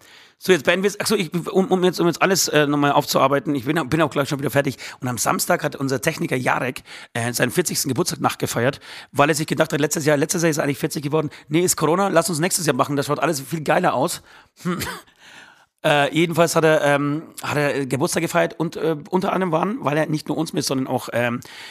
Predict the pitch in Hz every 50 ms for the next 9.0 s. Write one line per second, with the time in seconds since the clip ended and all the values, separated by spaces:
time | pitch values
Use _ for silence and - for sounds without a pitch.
0 | - - - - - - _ _ _ _ _ _ - - 143 - - - 156 190
1 | 220 226 214 190 208 196 196 190 - 170 - - 170 151 151 143 139 - 160 135
2 | 120 110 147 147 135 - 143 139 143 143 143 - - - _ _ _ - - 196
3 | 156 - 165 165 - - 151 170 170 170 - 151 160 - - 185 214 220 - -
4 | 147 147 151 143 - - - 139 131 135 131 131 131 117 123 160 185 208 185 185
5 | 165 175 170 180 180 - 143 127 127 123 - - - 123 123 127 127 120 - _
6 | _ - - - - - - - _ _ _ _ _ _ _ _ _ _ _ _
7 | _ _ _ _ _ _ _ _ _ _ - - - - - 190 175 196 170 170
8 | 160 - 151 147 151 147 147 160 147 135 - - 113 - - 131 127 - -